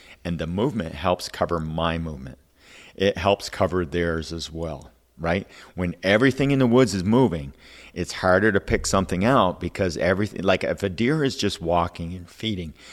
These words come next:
and they're going along real slow and the trees are, are, and the branches are all blowing, like, in the wind,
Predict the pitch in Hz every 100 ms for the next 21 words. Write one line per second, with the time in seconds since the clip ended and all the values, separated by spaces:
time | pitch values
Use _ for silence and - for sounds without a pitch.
0 | - - 90 87 95 95 98 87 80 82
1 | 82 90 87 - 98 98 76 - - -
2 | - 90 80 - 113 143 131 90 78 76
3 | - - 85 76 - 85 80 95 98 113
4 | - 78 78 82 87 92 78 90 98 98
5 | 85 82 82 - 85 82 92 98 76